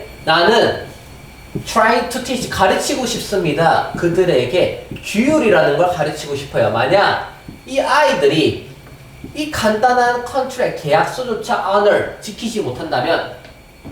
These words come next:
it won't be, 이것은 머지않아 long before, 그들이 out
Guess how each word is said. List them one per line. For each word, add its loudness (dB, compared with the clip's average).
it -4
won't 0
be, 0
이것은 -2
머지않아 2
long 2
before, 0
그들이 -2
out 2